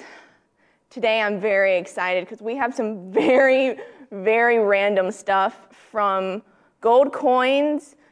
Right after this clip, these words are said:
to sympathetic robbers, so please stay <laughs> tuned. First off, um, so people have been quarantined lately, and they've decided to pick up new hobbies. That being gardening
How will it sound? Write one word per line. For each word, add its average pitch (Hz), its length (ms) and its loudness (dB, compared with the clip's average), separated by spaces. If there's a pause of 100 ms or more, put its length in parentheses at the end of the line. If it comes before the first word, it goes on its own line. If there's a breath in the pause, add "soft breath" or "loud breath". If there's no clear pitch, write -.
(120)
to 240 300 -6
sympathetic 262 680 0
robbers, 190 680 0
so 208 220 -2
please 233 400 -4
stay 214 260 2
<laughs> - 20 -2
tuned. - 680 -2 (580 loud breath)
First 320 420 4
off, 220 500 2 (420 loud breath)
um, 277 420 2 (140)
so 302 300 4
people 381 340 2
have 415 120 2
been 359 160 0
quarantined 247 680 2
lately, 202 520 0 (240 soft breath)
and 254 380 2
they've 269 140 4
decided 269 420 2
to 269 80 2
pick 262 240 -2
up 240 160 2
new 233 220 2
hobbies. 269 840 0 (340 soft breath)
That 202 240 0
being 226 280 0
gardening 262 920 2